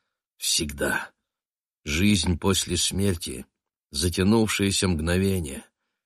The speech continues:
Если ты замерз на свалке, во веки веков будешь мерзнуть на свалке. Перестал дышать, лежа в камере у параши, во веки веков будешь чувствовать этот смрад. Если ты умер в своем доме в одиночестве —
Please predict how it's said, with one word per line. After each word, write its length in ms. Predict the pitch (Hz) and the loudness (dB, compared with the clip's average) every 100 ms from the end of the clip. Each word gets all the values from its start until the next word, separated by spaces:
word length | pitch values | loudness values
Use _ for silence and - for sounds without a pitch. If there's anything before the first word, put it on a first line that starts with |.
| _ _ - | _ _ -2
Если 360 | 95 104 - | 0 2 0
ты 200 | 98 104 | 0 0
замерз 560 | 95 92 98 107 98 - | 2 4 6 6 4 0
на 120 | 87 | -2
свалке, 640 | 85 90 104 98 82 76 - _ _ _ - | 0 0 0 0 -2 -12 -18 _ _ _ -2
во 160 | - | 4
веки 320 | 101 151 151 92 | 4 4 2 2
веков 480 | 90 85 104 95 | 2 4 4 4
будешь 360 | 76 80 82 - | 2 -4 -4 -4
мерзнуть 640 | 85 92 85 73 90 85 | 2 4 4 2 -2 -2
на 140 | 90 90 | -2 -2
свалке. 720 | - 80 82 64 - - - _ _ _ _ _ _ - | -2 0 -2 -2 -6 -14 -18 _ _ _ _ _ _ -2
Перестал 480 | 90 95 - 104 | 0 2 4 4
дышать, 460 | 90 95 - 104 90 | 4 2 2 2 2
лежа 320 | 92 98 95 | 2 2 2
в 140 | 87 - | -2 0
камере 400 | 107 101 95 92 | 4 4 4 4
у 120 | 90 | 2
параши, 640 | 95 95 113 110 - - _ _ _ _ _ - | 2 2 2 2 -2 -8 _ _ _ _ _ -6
во 160 | 82 | -2
веки 460 | 80 98 131 120 92 | 2 4 4 2 0
веков 600 | 82 82 - 123 120 76 | 0 0 2 4 4 4
будешь 480 | 76 95 90 - - | 0 0 0 -2 -4
чувствовать 960 | - 110 113 - 101 98 98 90 - - | -2 0 0 0 2 4 4 2 -4 -2
этот 300 | 98 92 87 | 0 0 0
смрад. 680 | - 78 73 73 69 - _ _ _ _ _ _ _ - | -2 -2 -4 -4 -6 -10 _ _ _ _ _ _ _ -10
Если 340 | 82 80 87 | -2 -2 0
ты 140 | 80 90 | -2 2
умер 300 | 90 87 80 | 2 2 2
в 100 | - | -2
своем 500 | - 82 87 82 76 | -2 0 2 0 2
доме 320 | 90 82 73 | 2 2 -2
в 40 | |
одиночестве — 760 | 82 78 82 95 - - - | -4 0 2 2 0 -4 -6